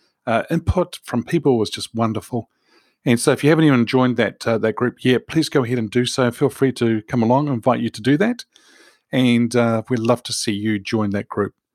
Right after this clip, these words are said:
On LinkedIn, if you haven't already checked out the LinkedIn page, Leadership is Changing, go ahead and do that.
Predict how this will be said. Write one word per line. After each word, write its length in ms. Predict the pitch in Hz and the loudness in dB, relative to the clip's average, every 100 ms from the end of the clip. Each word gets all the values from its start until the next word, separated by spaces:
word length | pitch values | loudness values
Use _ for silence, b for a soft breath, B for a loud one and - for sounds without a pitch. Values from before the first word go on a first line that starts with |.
| _ | _
On 140 | 160 160 | 0 4
LinkedIn, 480 | 185 - 208 123 | 2 4 4 4
if 120 | 110 - | 2 0
you 140 | 127 | 2
haven't 220 | 123 143 | 2 2
already 180 | 135 131 | 2 2
checked 400 | 120 - 156 - | 0 -4 -6 0
out 240 | 147 - | 0 0
the 80 | - | -2
LinkedIn 460 | 123 143 139 120 - | -2 -2 -2 -4 -4
page, 520 | - 190 156 110 - | -2 0 2 0 -2
Leadership 400 | 123 113 - - | -2 -2 -4 -8
is 60 | 104 | -8
Changing, 560 | - 139 139 175 196 _ _ _ _ _ _ _ _ - | -4 -2 -2 -4 -6 _ _ _ _ _ _ _ _ -2
go 160 | 127 | -2
ahead 160 | 120 135 | 2 0
and 100 | 110 | 4
do 140 | 117 | 4
that. 320 | 117 147 233 | 4 2 0